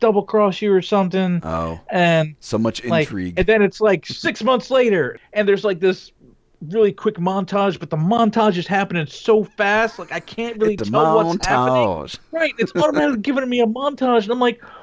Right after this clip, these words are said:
Speaker 1: "What is going on?"
Speaker 2: It just started.
Speaker 1: Like,
Speaker 2: Why are you montaging?
Speaker 1: like, it's just happened, like, and it's, like, six months later, and I'm like,
Speaker 2: Yeah.
Speaker 1: "We just got here. Like,
Speaker 2: <laughs>
Speaker 1: you're going too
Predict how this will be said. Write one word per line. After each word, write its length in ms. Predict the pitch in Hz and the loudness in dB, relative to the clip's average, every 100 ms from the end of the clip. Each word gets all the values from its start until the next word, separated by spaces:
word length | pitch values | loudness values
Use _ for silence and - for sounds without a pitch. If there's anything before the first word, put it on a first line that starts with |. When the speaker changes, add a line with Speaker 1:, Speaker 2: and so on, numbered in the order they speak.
| - _ | -20 _
Speaker 1:
"What 280 | 339 320 339 | 2 4 6
is 200 | 349 311 | 6 4
going 420 | - 330 311 311 | 2 4 4 2
on?" 500 | 311 339 349 330 269 | 2 4 4 4 2
Speaker 2:
It 20 | 202 | 4
just 200 | 233 - | 2 2
started. 340 | - 277 269 | 4 6 6
Speaker 1:
Like, 80 | 214 | 4
Speaker 2:
Why 80 | 113 | 4
are 40 | 220 | 2
you 80 | 214 | 2
montaging? 460 | 190 202 139 95 | 2 2 2 2
Speaker 1:
like, 180 | 339 - | 0 -6
it's 160 | 139 - | -12 -14
just 440 | - 381 339 320 | -8 -4 -2 0
happened, 560 | - 330 339 339 349 233 | 0 0 0 0 -2 2
like, 360 | 254 254 - _ _ _ _ _ _ - | 4 4 0 _ _ _ _ _ _ 2
and 100 | 226 | 2
it's, 140 | 214 | 2
like, 160 | 160 - | -2 -4
six 340 | - 285 - | -4 -4 0
months 300 | 262 262 - | 0 0 0
later, 400 | 294 285 226 160 | 0 2 4 2
and 100 | 170 | 0
I'm 80 | 190 | -2
like, 160 | 214 208 | 0 0
Speaker 2:
Yeah. 140 | 90 - _ _ _ _ _ - | -2 -8 _ _ _ _ _ -6
Speaker 1:
"We 100 | 339 | -2
just 260 | - 359 - | 0 0 2
got 280 | 370 349 277 | 2 4 4
here. 360 | 277 226 135 - - - | 4 2 0 -4 -10 -4
Like, 180 | 262 214 | -2 -2
Speaker 2:
<laughs> 180 | 190 - | -4 -4
Speaker 1:
you're 140 | 320 | -6
going 400 | 277 - 339 311 226 | -6 -2 -2 -2 -8
too 220 | - 339 | -6 -6